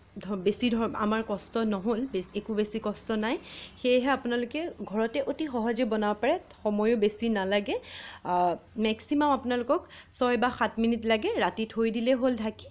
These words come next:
পিছদিনা আপোনালোকে এনেদৰে গছত দিব পাৰে। মই এনেদৰে দি গোলাপ ফুলৰ বহুত ধৰণৰ ফুল একেলগে মই দেখা পাইছিলোঁ, খুব ভাল লাগে। এই খাৰবিধ আপোনালোকে সপ্তাহত এদিনকৈ ব্যৱহাৰ কৰিব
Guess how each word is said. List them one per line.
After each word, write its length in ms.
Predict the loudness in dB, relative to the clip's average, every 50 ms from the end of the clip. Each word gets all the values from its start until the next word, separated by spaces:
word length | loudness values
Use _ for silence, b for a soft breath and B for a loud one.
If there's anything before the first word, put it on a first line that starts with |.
| -16 -6
পিছদিনা 440 | -4 -2 -2 -2 -2 -4 -2 -2 -2
আপোনালোকে 520 | -4 -4 -4 -6 -4 -4 -6 -6 -4 -4 -4 -4 B B B B B -4
এনেদৰে 480 | -2 -2 0 0 0 0 0 0 0 -2 B B B B -6
গছত 420 | -4 -4 -4 -4 -2 -2 -2 -2 -4 -12 -20 -16 -14
দিব 280 | -6 -6 -6 -4 -6 -8 -8 -8
পাৰে। 200 | -8 -8 -8 -10 -14 -18 B B B B B B B -4
মই 180 | 0 2 2 2
এনেদৰে 560 | 2 2 0 2 4 4 4 6 6 6 4
দি 340 | 4 0 -2 0 2 0 0
গোলাপ 440 | -2 -4 -6 -2 2 2 0 0 0
ফুলৰ 280 | -2 2 2 2 2 0 -2 -6
বহুত 420 | -8 -6 -2 -2 -2 0 2 0 0
ধৰণৰ 320 | 0 0 0 0 0 -2
ফুল 240 | -2 -2 -2 -4 -4 -2
একেলগে 420 | -6 -6 -2 0 0 2 2 2 2
মই 240 | 2 2 0 0 -2 B B B B B B 0
দেখা 260 | 0 0 2 0 0
পাইছিলোঁ, 580 | 2 2 2 2 0 -4 -2 0 0 0 0 -2 -6 -20 -20 -20 -20 -20 -20 -20 -20 -20 _ -20 -20 -20 -10 -2
খুব 200 | -2 -2 0 0
ভাল 140 | 0 2
লাগে। 220 | 2 2 2 0 -2
এই 220 | -4 0 0 0
খাৰবিধ 380 | 2 2 2 2 4 2 2 2
আপোনালোকে 460 | 0 0 0 -2 -2 -2 0 -2 -2 0 -2
সপ্তাহত 500 | -4 -4 -4 -6 -8 -8 -2 -2 -4 -4 B B B B B B
এদিনকৈ 540 | -2 0 2 4 4 2 2 2 2 0 0 0 -6 -12 -4
ব্যৱহাৰ 480 | 0 2 2 2 0 -4 0 0 0 0
কৰিব 340 | 0 0 0 0 2 2